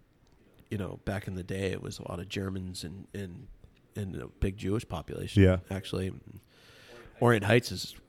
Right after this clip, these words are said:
Speaker 1: you know, it was, there was a lot of Irish originally. I mean, that's where the, the Kennedys lived
Speaker 2: Sure.
Speaker 1: back in the day, but now not so much. You know, most people come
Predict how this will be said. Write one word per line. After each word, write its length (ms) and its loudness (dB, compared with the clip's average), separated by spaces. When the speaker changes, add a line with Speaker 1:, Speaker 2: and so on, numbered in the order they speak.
Speaker 1:
you 120 -2
know, 300 -6
it 160 -4
was, 380 -8
there 140 -2
was 180 -6
a 40 -10
lot 240 -6
of 60 -12
Irish 460 -4
originally. 380 -2
I 40 -6
mean, 140 -6
that's 240 -8
where 160 -4
the, 200 -10
the 100 -14
Kennedys 640 -8
lived 260 -4
Speaker 2:
Sure. 240 6
Speaker 1:
back 240 -4
in 60 -8
the 60 -6
day, 200 0
but 180 -8
now 300 -2
not 220 -4
so 100 -6
much. 360 -2
You 60 -8
know, 60 2
most 200 2
people 180 2
come 460 4